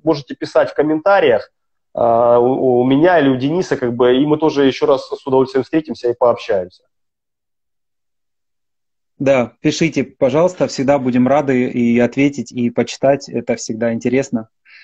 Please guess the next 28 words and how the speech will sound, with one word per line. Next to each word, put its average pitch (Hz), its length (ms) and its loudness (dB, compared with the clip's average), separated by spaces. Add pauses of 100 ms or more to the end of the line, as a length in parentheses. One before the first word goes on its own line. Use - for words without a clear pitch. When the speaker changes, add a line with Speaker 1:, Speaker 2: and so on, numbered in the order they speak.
(140)
Speaker 2:
Поэтому 117 380 0
всем 151 260 -2
спасибо, 143 480 -2
кто 139 160 -2
был 147 320 2
онлайн, 151 600 2 (480)
и 131 260 2
спасибо, 127 480 -2
Роман, 147 440 0
тебе. 185 480 0 (340)
И, 165 480 -2
в 113 120 -4
общем, 147 340 -2
до 135 100 2
встречи. 147 460 -4
Speaker 1:
Да. 131 320 2 (120)
Speaker 2:
Увидимся 110 540 -6
Speaker 1:
Все, 196 120 0
Speaker 2:
ещё. 165 100 6
Speaker 1:
дру-, 160 320 2
друзья, 170 340 2
спасибо 226 360 -2
вам 165 160 2
огромное 151 760 2
за 143 280 0
комментарии, 156 540 0
за 139 140 -2
поддержку. 147 680 -2